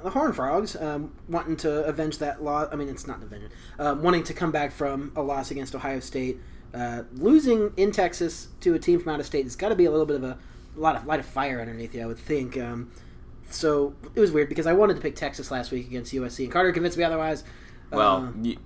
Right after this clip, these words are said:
Speaker 2: I don't know if anybody picked Texas to win that game.
Speaker 1: Yeah, I don't think anybody should have picked Texas. <laughs> My logic was, peop-, you shouldn't pick Texas, which is why I'm thinking of picking Texas,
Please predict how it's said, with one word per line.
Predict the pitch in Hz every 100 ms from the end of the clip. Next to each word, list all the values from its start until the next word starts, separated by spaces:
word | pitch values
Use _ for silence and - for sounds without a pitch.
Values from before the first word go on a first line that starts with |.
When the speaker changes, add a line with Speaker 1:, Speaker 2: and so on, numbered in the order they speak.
| - - - - - -
Speaker 2:
I |
don't | 120 135
know | 123 120
if | 117
anybody | 110 101
picked | 87 95 -
Texas | 85 - -
to | -
win | 64
that | -
game. | 58 57 -
Speaker 1:
Yeah, | 135 123
I | 127
don't | 135
think | 113
anybody | 113 110 113
should | - 120
have | 180
picked | 175 -
Texas. | 226 - - - - 494 - 480 -
<laughs> | 381 - 262 - - -
My | 214 220
logic | 208 247 277
was, | 208 185 170 - - - -
peop-, | 226 -
you | 202
shouldn't | 190 226 208 202
pick | 196 180
Texas, | - 165 - 156 135 -
which | 151 147
is |
why | 135 147
I'm | 143 131
thinking | 143 131 135
of |
picking | - 131 131
Texas, | 123 113 123 113